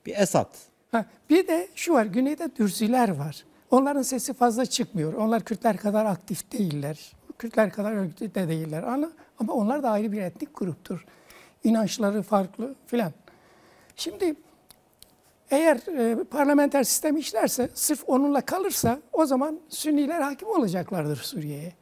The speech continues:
Speaker 2: Ha, e, onların da ne kadar adil bir sistem kuracakları şüpheli. Mesela Irak'ta bunu yaşadık.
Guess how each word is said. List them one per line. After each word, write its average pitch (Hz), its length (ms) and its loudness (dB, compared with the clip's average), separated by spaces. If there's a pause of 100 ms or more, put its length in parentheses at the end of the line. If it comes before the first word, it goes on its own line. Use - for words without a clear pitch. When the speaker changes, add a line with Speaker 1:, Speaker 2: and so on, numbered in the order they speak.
(360)
Speaker 2:
Ha, 277 160 -2 (600)
e, 254 100 2 (200)
onların 320 440 0
da 294 120 2
ne 285 120 2
kadar 285 340 -2
adil 262 300 0
bir 240 80 0
sistem 233 340 -4
kuracakları 240 600 -4
şüpheli. 180 440 -4 (380)
Mesela 254 360 2 (160)
Irak'ta 269 380 2
bunu 254 160 2
yaşadık. 220 460 0